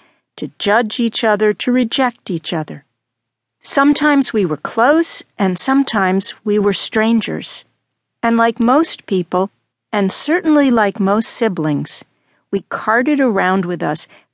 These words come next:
bags of old stories and resentments and regrets. We dragged those bags from childhood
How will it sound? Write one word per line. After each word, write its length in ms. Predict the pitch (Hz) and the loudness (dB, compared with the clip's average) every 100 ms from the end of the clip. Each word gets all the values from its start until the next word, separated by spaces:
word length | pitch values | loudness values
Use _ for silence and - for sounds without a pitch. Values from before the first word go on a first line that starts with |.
| - | -4
bags 500 | 180 180 220 226 - | 0 2 2 0 -4
of 160 | 160 - - | -6 -6 -2
old 360 | 202 214 226 208 | 2 4 2 -2
stories 800 | - - 196 175 151 147 - - _ - | -6 0 2 2 0 -2 -4 -8 _ -6
and 180 | 185 170 | -4 -2
resentments 920 | 170 151 196 208 - 175 - - - _ - | -4 -2 0 0 -4 -6 -6 -14 -18 _ -8
and 200 | 214 170 | -2 -2
regrets. 800 | 160 - 196 202 _ - - - _ _ _ _ _ _ _ - | -2 0 0 0 _ -16 -14 -16 _ _ _ _ _ _ _ -6
We 140 | 190 | -4
dragged 540 | 170 - 196 214 233 196 | -2 0 2 4 2 -2
those 280 | 175 170 - | -2 -2 -2
bags 480 | 165 156 175 196 | -2 -2 -2 -6
from 200 | - 165 | -8 -6
childhood 800 | 160 - 190 190 202 196 233 262 | -4 -2 2 2 2 0 0 0